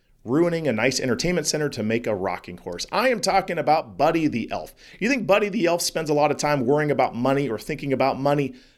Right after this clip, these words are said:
No, he's out there to spread Christmas cheer. This is someone with a money avoidant money script. He's happy with where he's at. He's not trying to advance. He's just trying to, to spread Christmas cheer by singing loud for all to hear.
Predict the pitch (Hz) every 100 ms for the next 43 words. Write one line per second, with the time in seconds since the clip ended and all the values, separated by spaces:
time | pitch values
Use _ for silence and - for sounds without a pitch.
0 | _ 107 139 143 - - _ - 240 254
1 | 180 180 185 165 123 - 147 147 147 -
2 | 143 147 127 - - 101 95 - 294 -
3 | 180 160 151 120 123 123 98 107 202 247
4 | 233 131 113 107 160 165 165 - - -
5 | 113 139 160 151 - - - - 113 -
6 | 101 110 135 262 226 202 196 196 180 151
7 | 180 180 104 98 139 - - 196 185 175
8 | 147 170 170 - - _ _ _ _ 120
9 | 131 147 - 135 135 120 107 - 101 -
10 | - 113 120 123 - 123 127 117 - 135
11 | 151 95 87 - - - 147 151 135 123
12 | 139 147 - - 120 135 120 - 90 -